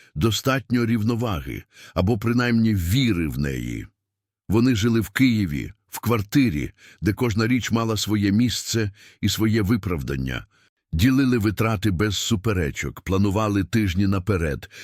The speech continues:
вечеряли за одним столом, обмінюючись короткими фразами про роботу. Засинали в одному ліжку,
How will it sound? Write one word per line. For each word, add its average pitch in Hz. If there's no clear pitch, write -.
вечеряли 104
за 92
одним 98
столом, 78
обмінюючись 113
короткими 107
фразами 101
про 95
роботу. 73
Засинали 131
в 110
одному 113
ліжку, 82